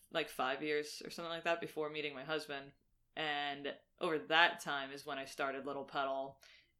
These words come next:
and started becoming friends with all these amazing, uh, like, geek girls and non-binary people. And so I was like, "All right, like, I'm gonna make dresses based on them finally," because I only made the dresses. I,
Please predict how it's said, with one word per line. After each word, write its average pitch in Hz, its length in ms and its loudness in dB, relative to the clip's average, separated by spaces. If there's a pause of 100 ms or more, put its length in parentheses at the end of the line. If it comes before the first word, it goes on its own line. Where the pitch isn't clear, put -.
(260)
and 135 280 -4
started 131 440 -2
becoming 135 320 -8
friends 135 240 -4
with 135 100 -10
all 131 120 0
these 131 320 -10 (180)
amazing, 135 480 -10 (100)
uh, 123 300 -6 (320)
like, 139 220 -4
geek 147 200 -6
girls 135 380 -6
and 131 100 -10 (180)
non-binary 135 540 -8
people. 139 300 -8 (500)
And 135 400 -2 (500)
so 143 160 -2
I 135 60 0
was 135 100 -6
like, 127 360 -4
"All 156 60 4
right, 123 280 0
like, 120 320 -4 (420)
I'm 160 120 -6
gonna 196 320 2 (160)
make 147 300 0 (440)
dresses 131 800 -6 (280)
based 131 300 -6
on 135 140 -4
them 135 140 -10 (100)
finally," 131 640 -8
because 147 160 -4
I 143 80 2
only 214 240 6
made 170 260 4
the 147 80 0
dresses. 143 460 0 (160)
I, 180 120 6